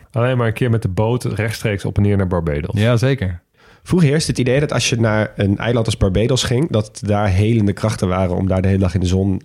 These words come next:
Speaker 3: eh, te zijn en uit te rusten. En zijn broer was heel erg ziek. Dus die is meegegaan op het schip naar Barbados.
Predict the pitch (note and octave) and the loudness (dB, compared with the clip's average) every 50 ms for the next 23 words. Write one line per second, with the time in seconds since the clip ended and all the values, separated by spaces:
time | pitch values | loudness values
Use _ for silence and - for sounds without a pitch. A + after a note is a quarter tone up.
0 | _ - F#2 F#2 F#2+ F2+ - - F#2+ G2+ F#2 F#2 F#2 F#2 F#2 G2 G2 F#2 - F2 | _ -10 -6 -6 -6 -6 -4 -2 0 0 2 2 0 0 0 -2 -2 0 0 0
1 | F2 E2 - - F#2+ F#2+ F#2+ F#2+ F#2+ F#2+ F#2 G#2+ B2+ C3 A2+ G2+ F2 G2 F2+ F2+ | -2 -2 -2 -4 -2 -2 0 2 2 2 4 2 2 2 2 0 0 0 0 0
2 | F2+ - - F#2+ - - _ _ _ - - - - - _ _ _ - - G2 | 0 -2 -2 -4 -4 -6 _ _ _ -20 -20 -20 -20 -20 _ _ _ -4 -2 -2
3 | F#2 - - A2+ G2+ F2+ - G2 G#2 A2 G2+ F#2+ - F#2+ F2+ F2+ F2+ - - F#2 | -2 0 0 0 0 0 0 0 0 0 0 0 0 0 2 2 0 0 -2 -2
4 | - - - - - F#2 - - G2+ F#2 F2 F2+ E2 F#2 F2 D#2+ - - - - | -2 -2 -2 -2 -4 -4 -2 -2 -2 0 0 0 0 0 -2 -2 -4 -8 -12 -18
5 | _ | _